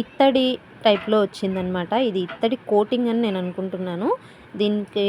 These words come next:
ఇంకొక సపరేట్ వీడియో కూడా చేశాను, మీరు కావాలంటే ఛానల్లో చెక్ చేయొచ్చు. దీనిలో ఇలా స్పూన్ సపరేటు, అలాగే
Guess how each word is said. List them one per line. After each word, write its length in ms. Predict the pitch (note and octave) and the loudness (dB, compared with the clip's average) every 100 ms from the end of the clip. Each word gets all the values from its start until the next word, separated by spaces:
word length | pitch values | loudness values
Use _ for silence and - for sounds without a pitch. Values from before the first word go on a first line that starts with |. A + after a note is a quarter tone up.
| G#3 | 2
ఇంకొక 360 | G3+ G3+ G#3 A3 - | 0 -2 0 -2 -2
సపరేట్ 340 | G3+ G#3+ G#3+ G#3 | -2 0 0 0
వీడియో 200 | G3+ G3+ G#3+ | 0 0 0
కూడా 140 | G3+ G3 | -2 -2
చేశాను, 360 | F#3 F#3+ F3+ G#3+ | -6 -4 -4 -4
మీరు 120 | G#3+ F#3+ | -4 -2
కావాలంటే 440 | F3+ F#3 F#3+ F#3+ G#3 G3 | 0 0 -4 -4 -4 -2
ఛానల్లో 340 | F3 F#3 F#3+ F#3+ | -2 -2 -2 -4
చెక్ 160 | F3+ - | -8 -4
చేయొచ్చు. 400 | F3+ F3 - D#4+ A#4+ - - - - G3+ | -4 -4 -4 -4 -4 -6 -20 -20 -6 -2
దీనిలో 260 | G3+ G3+ G3+ | 0 2 2
ఇలా 140 | G3 G3 | 2 0
స్పూన్ 280 | - G3 G#3 G#3+ | -2 -4 -2 -2
సపరేటు, 520 | F#3 F3 F3+ F3 G3+ G#3+ - | -4 0 -2 0 0 -2 -2
అలాగే 340 | F#3+ F#3 F3 | -4 -2 0